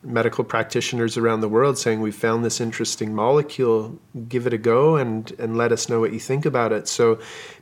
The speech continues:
before it was outlawed, there was massive research on L S D. In, i-, you know, there's a proud Canadian history to, um, researching psychedelics as well. Albert, uh,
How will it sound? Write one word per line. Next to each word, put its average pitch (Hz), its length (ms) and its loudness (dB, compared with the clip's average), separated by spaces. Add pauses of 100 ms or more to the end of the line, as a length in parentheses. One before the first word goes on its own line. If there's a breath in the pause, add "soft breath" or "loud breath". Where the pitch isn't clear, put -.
before 139 400 4
it 156 100 0
was 110 140 0
outlawed, 117 500 4
there 120 140 2
was 151 180 0
massive 107 600 0
research 104 480 -2
on 104 160 -2
L 104 140 0
S 101 200 -6
D. 104 380 -4
In, 120 440 -6 (140)
i-, 131 200 -6 (100)
you 117 240 -10
know, 107 160 -4
there's 127 320 -8
a 113 140 -4
proud 123 400 0
Canadian 113 480 -2
history 127 500 0
to, 107 460 -2 (600 loud breath)
um, 107 460 0
researching 113 640 -2
psychedelics 107 720 0
as 104 140 -8
well. 110 500 2 (380)
Albert, 120 640 2
uh, 104 360 -2